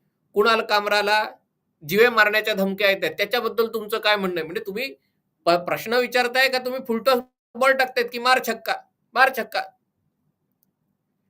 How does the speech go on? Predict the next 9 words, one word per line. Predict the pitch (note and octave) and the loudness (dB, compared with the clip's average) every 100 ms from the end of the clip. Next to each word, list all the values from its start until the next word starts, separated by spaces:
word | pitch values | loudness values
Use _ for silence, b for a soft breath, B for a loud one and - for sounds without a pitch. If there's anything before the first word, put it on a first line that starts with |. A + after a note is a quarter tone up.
| - | -10
अशा | - A#3+ | -4 -4
प्रकारचे | A#3 G#3 G3+ F#3+ G#3+ | -2 -4 -4 -4 -6
पत्रकार | F3 E3 F#3 F3 F#3 | -6 -8 -10 -6 -6
जर | F#3 F#3+ | -4 -8
पत्रकार | G3+ D3+ F3+ F3 F#3+ | -8 -8 -8 -6 -6
परिषदेमध्ये | F#3 D#3+ D#3+ D#3+ E3+ E3 F3+ | -4 -8 -6 -8 -8 -8 -6
अशा | C#3 F#3 | -6 -6
प्रकारचे | F#3 F3+ F3 F3 | -6 -6 -6 -8
प्रश्न | F#3+ E3 - D#3+ | -10 -10 -10 -10